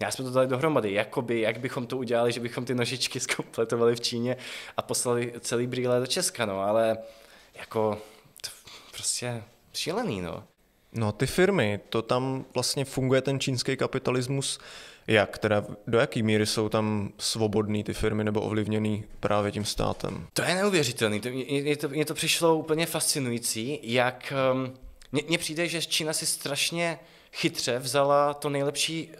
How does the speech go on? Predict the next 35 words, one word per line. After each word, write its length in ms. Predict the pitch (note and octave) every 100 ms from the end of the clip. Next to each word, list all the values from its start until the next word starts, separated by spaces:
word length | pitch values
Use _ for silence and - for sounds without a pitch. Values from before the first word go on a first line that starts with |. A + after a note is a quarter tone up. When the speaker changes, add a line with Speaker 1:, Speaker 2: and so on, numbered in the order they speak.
| -
Speaker 1:
z 180 | -
kapitalismu 880 | - B2 D3 - B2 A#2 G#2 A2 D#3+ - -
a 80 |
z 60 | A#2
volného 440 | A#2+ A#2+ C3+ D3
trhu 420 | D#3+ C3+ F#2+ G#2 C#3+ - - -
a 60 |
zakomponovala 680 | A#2+ B2 D3 C3+ C#3+ C#3+ C#3+
to, 60 | C#3+
obalila 500 | A2+ C3+ C3+ C#3 C3+
to 200 | C#3+ C3
tím 220 | - C#3+
komunismem. 640 | D3+ D3 C3 G2+ F#2 D#2+ E2+ - - - - -
A 340 | A#2 - - _ _
jak, 220 | A#2+ B2+ -
jako 200 | - B2+
těžko, 440 | D#3 - - - D#3
já 260 | C3+ B2 B2+
nejsem 280 | C3+ C3 C3
expert, 220 | - C#3+
abych 180 | B2+ B2+
hodnotil, 460 | C3 C3 C#3+ C#3+ A#2+
jak 120 | A#2+
dobře 220 | B2+ C#3
to 100 | D3
funguje, 540 | C#3 B2+ G#2+ G#2+ D3+ G#3 - - - -
ale 220 | B2 B2
myslím 220 | C3 D3
si, 100 | C#3
že 80 | D3
to 80 | D3
je 40 |
hodně, 220 | C#3+ D3 D3+
hodně 220 | B2+ D3
efektivní 640 | D3+ - - G#2 F#2 G#2